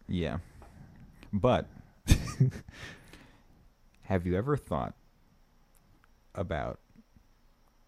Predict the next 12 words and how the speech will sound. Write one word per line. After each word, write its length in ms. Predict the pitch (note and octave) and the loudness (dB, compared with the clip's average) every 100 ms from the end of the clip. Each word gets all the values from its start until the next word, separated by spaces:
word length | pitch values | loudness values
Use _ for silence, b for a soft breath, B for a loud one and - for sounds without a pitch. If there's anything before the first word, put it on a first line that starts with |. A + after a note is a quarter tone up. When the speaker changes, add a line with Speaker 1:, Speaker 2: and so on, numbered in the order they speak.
| _ - - - | _ -20 -20 -12
Speaker 1:
J 240 | F2+ F#2 F2+ | 0 4 4
F 120 | E2+ | 2
K's 280 | - E2+ E2 | 0 2 2
service 580 | - E2+ D2+ A#1+ - C#2 | 0 0 0 -6 -8 -6
in 160 | D#2+ | -4
World 240 | D#2 D2+ D#2+ | -4 -6 -6
War 180 | C2+ B1 | -6 -6
Two? 280 | - - - - - _ _ - _ _ _ _ - | -8 -8 -10 -12 -20 _ _ -20 _ _ _ _ 0
Speaker 2:
Yeah, 160 | B2+ B2 | 8 10
once 260 | A2+ A2+ C3 | 10 8 4
or 60 | |
twice. 380 | - G2+ C3 - | 4 6 4 0